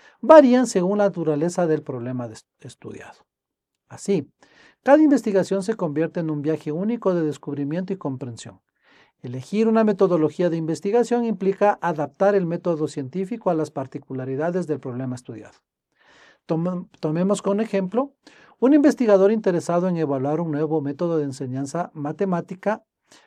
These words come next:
para universitarios. El método científico le permitirá plantear hipótesis sobre su posible impacto académico, mientras que la metodología definirá estrategias precisas para recopilar y analizar datos que confirmen o refuten dichas suposiciones iniciales.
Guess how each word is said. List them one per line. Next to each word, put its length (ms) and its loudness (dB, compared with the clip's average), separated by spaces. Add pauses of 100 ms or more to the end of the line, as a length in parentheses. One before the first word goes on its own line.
(160)
para 240 8
universitarios. 920 -2 (520)
El 180 -14
método 400 -4
científico 640 0
le 120 0
permitirá 600 0
plantear 320 -2
hipótesis 560 -4
sobre 280 -6
su 140 -10
posible 380 -10
impacto 340 -4
académico, 640 0 (460)
mientras 440 4
que 140 0
la 120 0
metodología 1200 2
definirá 520 -2
estrategias 540 -4
precisas 560 -6 (440)
para 280 8
recopilar 680 0
y 60 0
analizar 500 -4
datos 380 -4
que 120 -10
confirmen 560 -2
o 80 -4
refuten 520 -4
dichas 320 -6
suposiciones 680 -10
iniciales. 640 -20